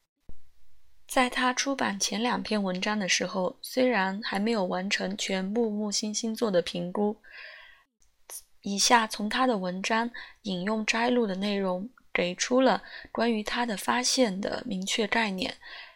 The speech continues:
使占星师能进一步有信心地确定某个木星位置的人们的特性。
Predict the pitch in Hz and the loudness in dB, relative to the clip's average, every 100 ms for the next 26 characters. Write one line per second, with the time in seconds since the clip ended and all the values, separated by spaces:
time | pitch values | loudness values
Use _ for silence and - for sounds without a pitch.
0 | - - 208 226 240 240 269 262 - 262 | -2 0 2 2 4 4 6 8 8 6
1 | 269 214 190 196 262 240 196 196 214 190 | 2 -2 -2 0 2 2 -2 -2 -2 -2
2 | - - - 190 180 - 254 240 269 254 | -4 -16 -6 -4 0 2 4 4 4 4
3 | 208 - 240 214 196 202 180 - - - | 2 2 2 2 2 0 -2 -10 -18 -2
4 | 180 170 208 214 233 214 247 233 240 208 | 0 2 0 2 2 2 2 4 4 4
5 | - - - - - 185 180 196 202 190 | 2 0 0 -2 -2 -4 -2 -2 -2 -2
6 | 208 190 - 196 | -2 2 4 2